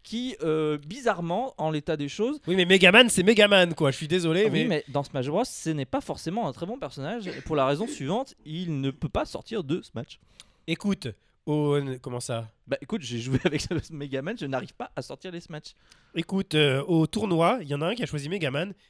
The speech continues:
Speaker 2: et qui s'en est très bien sorti.
Speaker 1: Alors, pour te dire, en tout cas, je vais pas m'attarder non plus sur ça, mais, euh, autant tous les Smash des personnages, euh, sortent, euh, comme d'habitude,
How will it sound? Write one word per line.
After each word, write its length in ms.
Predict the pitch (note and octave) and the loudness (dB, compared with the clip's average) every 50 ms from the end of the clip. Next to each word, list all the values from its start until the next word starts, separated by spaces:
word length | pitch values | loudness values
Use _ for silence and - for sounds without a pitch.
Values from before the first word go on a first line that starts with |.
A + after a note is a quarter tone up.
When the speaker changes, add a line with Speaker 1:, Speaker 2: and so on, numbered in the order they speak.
| _ - | _ -18
Speaker 2:
et 40 | C#3+ | -16
qui 80 | C#3+ | -12
s'en 160 | D3 D3+ D3 D3 | -12 -8 -6 -6
est 80 | C#3+ | -6
très 140 | - - G#3 | -4 -4 -4
bien 140 | G3+ A3+ G#3+ | -2 -2 -2
sorti. 360 | - E3+ C#3+ - - A2 G#2 _ _ - - - - - | -2 -6 -8 -8 -12 -18 -18 _ _ -20 -20 -20 -10 -4
Speaker 1:
Alors, 260 | B2+ B2+ C3 - _ _ _ _ - C3 B2+ - | 0 2 2 0 _ _ _ _ -20 -18 -14 -10
pour 120 | C3 - | -10 -8
te 100 | - B2+ | -6 -4
dire, 200 | B2+ F#3+ C#4 G#3+ | -2 0 2 0
en 60 | C#3 A#2 | 0 0
tout 140 | - A#2+ | -6 -6
cas, 280 | - F3+ G3 C4 A#3+ C3+ | -2 -2 0 0 0 -2
je 80 | A#2 A#2+ | -4 -6
vais 40 | A2+ | -8
pas 160 | - A#2 A2 | -8 -8 -8
m'attarder 440 | G#2 G#2+ A2 - - A2+ G3 C3+ A#2 | -8 -8 -10 -10 -10 -10 -8 -8 -8
non 160 | A2+ G#2+ G#2 | -8 -10 -12
plus 160 | - - C#3+ C3 | -12 -14 -14 -12
sur 100 | E3 - | -12 -8
ça, 180 | - A3+ F#3+ - - - _ _ - | -8 -8 -8 -8 -12 -20 _ _ -12
mais, 320 | - A#2+ A#2+ A#2+ B2 B2+ - | -8 -4 -2 -2 -2 -4 -4
euh, 60 | B2 | -6
autant 340 | A#2 B2 B2 - E3 D#3 D3+ | -6 -6 -2 0 0 0 0
tous 180 | - - D#3 C#3+ | -2 -6 -6 -4
les 100 | C3+ B2+ | -4 -4
Smash 320 | - C#3+ C#3+ C#3+ C3 B2 | -2 -2 -2 -2 -2 -4
des 120 | A#2+ A#2 | -8 -10
personnages, 480 | - A#2+ - - C3 A#2+ A#2+ B2 A#2 A#2+ - | -8 -10 -12 -10 -10 -8 -8 -8 -8 -10 -14
euh, 160 | A2 G#2+ G#2+ | -16 -16 -14
sortent, 300 | - - A#2 G2 - - | -12 -12 -12 -12 -12 -14
euh, 320 | - B2+ A#2 A2+ A2+ A#2+ A#2 | -12 -10 -8 -8 -8 -8 -8
comme 140 | - A#2+ A2 | -10 -8 -6
d'habitude, 420 | G#2+ G2+ G#2+ A#2+ - G3+ A3+ A3+ | -6 -8 -8 -10 -12 -10 -10 -10